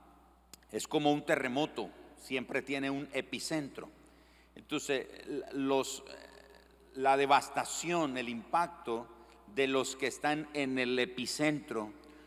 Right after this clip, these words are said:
no es la misma de los que están a cientos de kilómetros de distancia. No es lo mismo. Entonces, a nivel global sentimos que nos ha afectado, pero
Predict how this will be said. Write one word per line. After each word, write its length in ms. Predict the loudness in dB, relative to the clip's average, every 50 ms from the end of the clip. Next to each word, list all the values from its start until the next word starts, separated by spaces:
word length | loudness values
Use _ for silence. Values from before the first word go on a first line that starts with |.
| -16 -10
no 360 | -8 -4 0 0 2 2 2
es 240 | 2 2 0 -2 -6 -6
la 220 | -2 0 0 0 0
misma 640 | 2 0 0 0 0 -4 -4 -4 -4 -4 -4 -8 -10 -12 -2
de 140 | 0 2 2
los 260 | 2 2 0 -2 -2
que 120 | -2 -4 -4
están 440 | -4 -2 -2 -2 -2 -2 -2 -6 -10 -14 -20 -20 -20 -20 -20 -20 -8 -2
a 260 | 2 4 4 4 2
cientos 600 | 0 -4 -4 0 2 4 4 4 2 2 2 2
de 140 | 2 0 0
kilómetros 580 | -2 0 0 0 2 0 -2 -2 -2 -4 -2 0
de 120 | 0 0
distancia. 640 | 0 -2 -4 -4 -4 -2 -2 -2 -4 -6 -6 -8 -10 -12 -16 -20 -10 -4
No 100 | -2 -2
es 80 | 0 0
lo 80 | -2
mismo. 340 | -2 -2 -4 -6 -6 -10 -14 -16 -20 -20 -20 -20 -20 -20 -20 -20 -20 _ _ _ -20 _ _ _ _
Entonces, 680 | -8 -6 0 2 2 2 2 0 -2 -2 -2 -6 -10 -12 -16 -18 -18 -16 -6 -4
a 80 | -2 0
nivel 380 | 0 4 6 6 6 6 6
global 460 | 6 8 8 8 10 8 8 6 6
sentimos 500 | 2 0 -4 -4 -2 -2 -2 -2 -2 -2
que 100 | -2 -4
nos 140 | -4 -4 -2
ha 120 | -2 -2 -2
afectado, 560 | -4 -6 -8 -8 -6 -4 -2 -2 -2 -2 -4 -2
pero 340 | 0 2 4 6 4 4